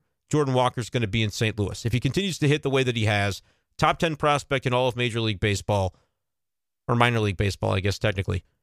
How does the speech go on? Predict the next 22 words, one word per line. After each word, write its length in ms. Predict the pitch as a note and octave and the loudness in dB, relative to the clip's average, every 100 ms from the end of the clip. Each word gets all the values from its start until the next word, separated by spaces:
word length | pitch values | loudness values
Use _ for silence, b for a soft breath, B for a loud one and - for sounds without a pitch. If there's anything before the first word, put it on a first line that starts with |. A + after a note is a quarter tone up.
| _ _ _ _ _ _ _ _ _ _ _ - | _ _ _ _ _ _ _ _ _ _ _ 0
This 180 | F3+ | 0
year 100 | F#3 | 2
with 140 | F#3+ D#3 | 0 2
Double 240 | D#3+ D#3 | 0 2
A 80 | C3+ | 0
Springfield, 720 | - C#3+ C3+ - B2 A#2 G#2+ - _ _ - | 0 -2 -2 0 0 0 -2 -10 _ _ -4
hitting 200 | C#3 C3 | -2 -2
three 240 | A#2 E3+ | 0 2
oh 100 | E3+ | 2
one 300 | D3 C3+ C3+ | 2 2 0
with 140 | C3 A2+ | 0 -2
a 80 | G#2+ | -2
three 300 | B2+ F3 E3+ | -2 -2 -2
eighty-six 500 | C#3 A#2+ - C3+ C3+ | -2 -2 -2 -2 0
on 160 | B2 | 0
base 260 | A#2 A#2 A2 | 0 -2 -2
and 120 | G#2+ | -4
a 20 | |
five 300 | G2 B2 B2 | 0 0 2
oh 180 | A#2+ A2 | 0 0
eight 140 | A2 | -2
slug. 400 | - A2+ A2+ A#2 | -4 0 0 0